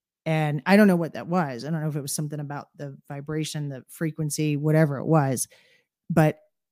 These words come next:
the communication was ended really abruptly. And I just wonder if it wasn't affecting me, and it was recognized that it was affecting me. So it just ended.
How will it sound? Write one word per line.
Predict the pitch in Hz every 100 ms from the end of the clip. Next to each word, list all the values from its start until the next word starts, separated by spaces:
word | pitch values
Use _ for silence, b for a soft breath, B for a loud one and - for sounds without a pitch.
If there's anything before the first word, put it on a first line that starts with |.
| _ _ _ - 160 143 156
the | 165
communication | - 175 165 - 196 180 156
was | 147
ended | 160 175 151 139
really | 151 180 170 151
abruptly. | 143 165 165 139 139
And | - 143
I |
just | 139 135 -
wonder | 165 156 143
if | 135 151
it |
wasn't | - 151 143 143 143 - _ _ _ _ _ _ -
affecting | - 180 202 185 - 156
me, | 127 117 - -
and | 143 131 127 127 -
it | 151
was | 139 139
recognized | 143 143 131 117 -
that | 143
it | 131
was | 131
affecting | 127 143 139 - -
me. | - -
So | - 131 123
it | -
just | 127 -
ended. | 127 - -